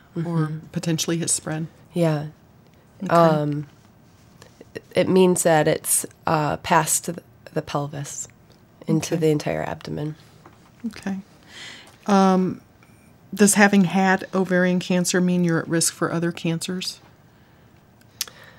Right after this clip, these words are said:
Speaker 1: And I guess the
Speaker 2: Um,
Speaker 1: converse, too, if you've had other cancers, does that increase your risk for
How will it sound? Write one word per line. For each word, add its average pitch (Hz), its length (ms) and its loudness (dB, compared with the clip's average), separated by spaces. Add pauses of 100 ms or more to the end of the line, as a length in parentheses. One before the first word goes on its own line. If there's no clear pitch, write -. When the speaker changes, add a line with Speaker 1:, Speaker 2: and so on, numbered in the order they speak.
(200)
Speaker 1:
And 196 80 4
I 190 100 8
guess 180 160 6
the 180 80 2
Speaker 2:
Um, 180 60 0
Speaker 1:
converse, 175 540 4
too, 175 260 2
if 151 160 -4
you've 175 120 -4
had 165 180 -4
other 165 180 -2
cancers, 151 540 -4
does 160 120 -6
that 151 140 -2
increase 147 440 -4
your 170 100 -4
risk 143 320 -4
for - 320 -14